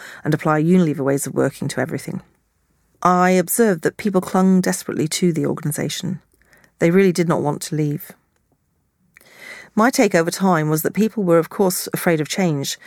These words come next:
but the fear was almost a fear of fear, if that makes any sense. It manifested itself in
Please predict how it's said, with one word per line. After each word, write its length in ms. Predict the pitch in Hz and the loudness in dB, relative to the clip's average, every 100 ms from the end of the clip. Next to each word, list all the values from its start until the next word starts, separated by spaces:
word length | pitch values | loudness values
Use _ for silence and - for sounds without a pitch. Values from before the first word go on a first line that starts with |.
| - - | -20 -4
but 80 | - | 0
the 80 | 185 | 2
fear 200 | 254 262 | 2 2
was 140 | 214 | 4
almost 320 | 208 208 190 | 4 4 2
a 40 | 185 | -2
fear 280 | - 175 165 | 0 0 2
of 160 | 190 | -2
fear, 460 | 190 - 135 127 - _ _ | -4 -6 -4 -4 -8 _ _
if 100 | - | -6
that 140 | 135 - | -4 -2
makes 260 | 139 - | -4 -6
any 80 | 143 | -8
sense. 460 | - - 180 - - _ _ _ _ _ _ _ - | -6 -6 -6 -10 -12 _ _ _ _ _ _ _ -4
It 180 | 185 | 2
manifested 560 | 208 214 214 180 - 143 | 2 2 0 -4 -4 -6
itself 340 | - 139 143 | -2 -2 0
in 120 | 156 | -2